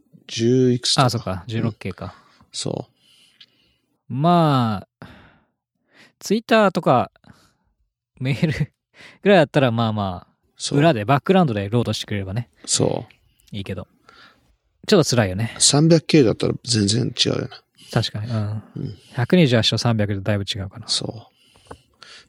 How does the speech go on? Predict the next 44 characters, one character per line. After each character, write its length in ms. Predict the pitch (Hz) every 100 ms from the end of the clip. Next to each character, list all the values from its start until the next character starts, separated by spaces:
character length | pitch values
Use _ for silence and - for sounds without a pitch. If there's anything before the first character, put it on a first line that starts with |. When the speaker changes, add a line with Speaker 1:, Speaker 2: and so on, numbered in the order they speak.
| -
Speaker 1:
な 60 | 135
ん 40 |
か 120 | - -
そ 140 | 131
う 140 | 147 - _ -
話 280 | 143 143 -
し 20 |
て 80 | 95
る 60 |
と 100 | 90
さ、 300 | - 95 78 _ _ _ _ _
Speaker 2:
<laughs> 720 | - 139 - 131 - - _ -
Speaker 1:
い 100 | 135
つ 120 | 143
の 80 | 107
世 180 | - 101
界 160 | 95
な 80 | 85
の 60 | 85
か 140 | 98
っ 40 |
て 40 | - - 92 85
感 100 | 101
じ 80 | -
じ 60 |
ゃ 40 | -
な 40 |
い？ 0 |
Speaker 2:
そ 60 | -
う 40 |
だ 60 | 113
よ。 60 | 131
Speaker 1:
<laughs> 80 | - - - - - - - - 311 - - - - - _ _ _ _ _ _ _ _ _ _ _ _ _ _ _ _ _ -
た 140 | 101
だ 240 | 98 73 -
欲 100 | 101
し 140 | - 101
い 40 |
で 100 | 82
す。 280 | - - - - - - - _ _ _ _ - _ _ _ _ _ _ _ _ _
Speaker 2:
そ 200 | - -
う、 60 | 110
あ 100 | 107
の、 340 | 104 104 101